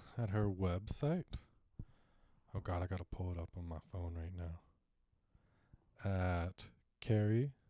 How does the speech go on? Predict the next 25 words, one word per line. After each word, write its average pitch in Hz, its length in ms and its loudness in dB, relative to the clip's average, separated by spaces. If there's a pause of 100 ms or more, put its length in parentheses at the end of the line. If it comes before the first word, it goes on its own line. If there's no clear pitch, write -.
(480)
payton 113 420 4
yoga 104 300 4
dot 101 280 0
com, 127 340 0 (220)
which - 100 -20
will 139 80 -4
be 143 80 0
in 135 60 0
the 117 80 0
show 113 260 0
notes. 127 500 -4 (1120)
And 127 80 2
if 117 100 4
you're 123 100 10
looking 123 220 6
for 127 200 6
a 95 60 2
combo 101 640 0
practitioner, 113 720 -2
you 98 80 0
should - 200 -6
look 110 220 0
up 98 180 4 (580)
Combo 120 440 10
International, 107 720 4